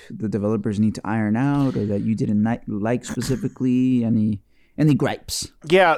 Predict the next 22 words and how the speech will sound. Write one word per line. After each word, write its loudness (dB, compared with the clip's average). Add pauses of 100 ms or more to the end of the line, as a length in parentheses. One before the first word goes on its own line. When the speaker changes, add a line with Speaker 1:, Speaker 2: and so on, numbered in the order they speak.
Speaker 2:
so 4
I, 6
my 2
biggest 2
gripe 4
is, 4
um, 4
and 2
I 2
do 2
understand 2
that 0
it's -4
early 2
access -2
still, 4
um, 0 (100)
e-, 0 (500)
early 2
access, 0 (680)
<laughs> -16
but, 2